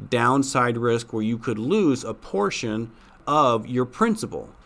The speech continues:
So the products we're talking about today, these annuities have absolutely no risk of principal. These fixed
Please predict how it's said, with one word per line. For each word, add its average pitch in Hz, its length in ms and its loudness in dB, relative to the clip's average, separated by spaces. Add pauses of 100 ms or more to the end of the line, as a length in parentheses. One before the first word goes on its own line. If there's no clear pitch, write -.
So 123 360 2
the 123 100 -4
products 214 500 -2
we're 196 120 -2
talking 170 360 0
about 143 280 -2
today, 104 640 0 (320)
these 156 380 0
annuities 120 840 0 (320)
have 104 280 -4
absolutely 131 800 -2
no 123 480 2
risk 127 400 0
of 110 260 -4
principal. 95 680 -2 (520)
These 139 300 0
fixed - 420 0